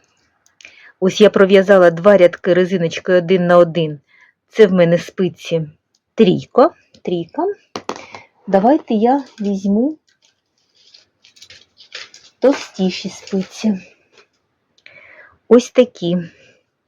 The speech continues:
Це четвірочка. Так, пров'язуємо. Витягуємо петлю, накид,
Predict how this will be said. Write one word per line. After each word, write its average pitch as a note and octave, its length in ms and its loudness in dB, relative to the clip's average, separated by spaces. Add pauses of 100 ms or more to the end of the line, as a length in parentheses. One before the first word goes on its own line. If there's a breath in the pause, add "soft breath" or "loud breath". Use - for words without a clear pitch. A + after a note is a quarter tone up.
(880)
Це A3+ 260 4 (200)
четвірочка. D#3 1040 -6 (3000 soft breath)
Так, - 540 -4 (180)
пров'язуємо. E3+ 960 0 (1600)
Витягуємо F3+ 720 2
петлю, E3+ 800 -6
накид, F3 880 -4